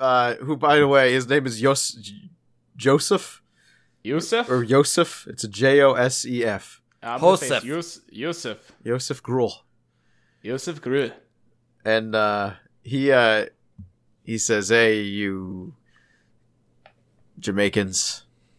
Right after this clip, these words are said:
Speaker 1: <laughs> You guys, you guys stink at bobsledding. We're gonna beat you," or something to that degree. I don't know.
Speaker 2: Can you do it with a German accent?
Speaker 1: I can't do a German accent.
Speaker 2: <laughs>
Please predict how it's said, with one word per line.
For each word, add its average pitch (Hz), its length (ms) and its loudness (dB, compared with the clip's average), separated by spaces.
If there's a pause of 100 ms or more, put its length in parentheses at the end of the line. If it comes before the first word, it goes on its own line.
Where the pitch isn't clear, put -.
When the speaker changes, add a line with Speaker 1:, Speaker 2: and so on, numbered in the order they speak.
(120)
Speaker 1:
<laughs> - 40 -12 (920)
You 143 260 -2
guys, 120 560 0 (1000)
you 143 180 0
guys 139 260 4
stink 143 320 -4
at 113 140 -2
bobsledding. 123 640 0
We're 127 100 -2
gonna 127 160 -2
beat 117 220 -8
you," 120 260 -2
or 110 120 0
something 104 400 -6
to 110 120 -4
that 101 160 -4
degree. 98 400 -6
I 98 120 -2
don't 95 120 -8
know. 95 260 -6 (420)
Speaker 2:
Can 151 120 -4
you 151 80 -6
do 156 200 0
it - 20 0
with 165 140 0
a 151 60 4
German 131 340 -4
accent? 127 460 -6 (160)
Speaker 1:
I 104 180 2
can't 107 300 -2
do 104 140 -4
a 101 60 -6
German 104 420 -6
accent. 117 420 -2
Speaker 2:
<laughs> - 40 -20